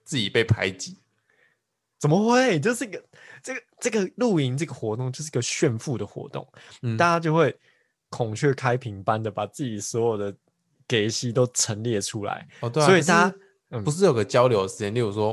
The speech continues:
Speaker 1: 我们会共同搭一个就是什么厨房的帐篷。
Speaker 2: 哦，大的那种天幕的帐篷，对，对，对，客厅帐，没错，没错，你，你理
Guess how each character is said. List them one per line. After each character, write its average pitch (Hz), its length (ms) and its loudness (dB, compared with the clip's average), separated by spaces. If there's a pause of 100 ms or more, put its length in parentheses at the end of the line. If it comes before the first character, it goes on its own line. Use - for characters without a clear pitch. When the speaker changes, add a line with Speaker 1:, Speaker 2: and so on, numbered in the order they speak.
Speaker 1:
我 113 80 -6
们 104 180 -2
会 139 120 4
共 139 240 -2
同 95 180 -6
搭 104 220 0
一 101 40 -4
个 98 60 -6
就 101 100 -8
是 107 160 -10
什 101 120 -12
么 - 280 -14
厨 107 300 -6
房 120 180 -2
的 95 80 -6 (140)
帐 110 300 0
篷。 - 40 -8
Speaker 2:
哦， - 60 -8 (320)
大 156 260 4
的 131 180 2
那 135 180 2
种 107 260 0
天 127 240 2
幕 127 220 2
的 104 100 -2
帐 104 300 0
篷， - 120 -10 (100)
对， 120 120 0
对， 110 140 0
对， 104 80 0
客 156 260 4
厅 117 300 -2
帐， 113 200 -2 (200)
没 117 120 -2
错， 113 200 0
没 101 120 -4
错， 101 220 -6
你， 107 160 -6
你 117 220 -4
理 110 120 -2